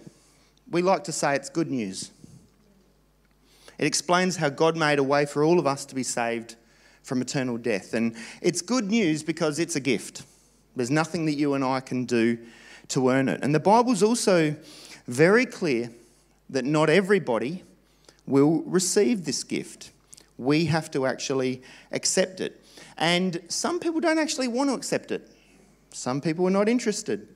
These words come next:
Um, I think it's because partly they're drawn to other things. People are drawn to other paths, and who can blame them? There are some paths that look very attractive to me. Some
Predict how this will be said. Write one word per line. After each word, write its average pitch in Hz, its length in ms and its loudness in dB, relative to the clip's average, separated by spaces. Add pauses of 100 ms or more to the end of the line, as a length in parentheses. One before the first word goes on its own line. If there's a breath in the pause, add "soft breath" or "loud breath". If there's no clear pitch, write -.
(560 loud breath)
Um, 156 300 0
I 214 200 4
think 208 280 2
it's - 120 -4
because 160 360 0
partly 180 440 2
they're 185 160 2
drawn 185 340 2
to 190 160 0
other 202 180 2
things. 208 560 -2
People 165 320 -2
are 175 60 2
drawn 160 300 0
to 156 140 -2
other 147 160 0
paths, 180 600 -2 (160)
and 147 300 0 (320 loud breath)
who 208 120 2
can 202 200 -2
blame 165 400 0
them? 110 180 0
There 156 180 4
are 214 60 6
some 190 220 -2
paths 196 480 0
that 165 160 -2
look 180 160 2
very 156 360 4
attractive 185 560 -2
to 165 120 -6
me. 147 280 -4 (840)
Some 214 440 0